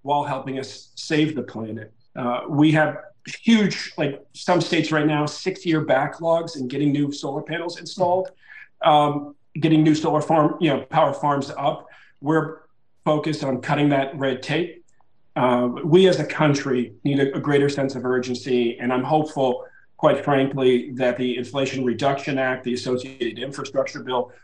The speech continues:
all the resources there for building new industry, for expanding solar and wind capacity, uh, will ultimately have Al Gore,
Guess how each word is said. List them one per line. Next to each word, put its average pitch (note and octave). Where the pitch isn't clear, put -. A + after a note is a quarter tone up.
all E3
the F3
resources D3
there C3+
for C3
building C3+
new C3
industry, B2+
for G#2+
expanding C3
solar C3+
and A#2+
wind B2+
capacity, A#2+
uh, A#2+
will C3+
ultimately B2
have C3
Al C#3
Gore, B2+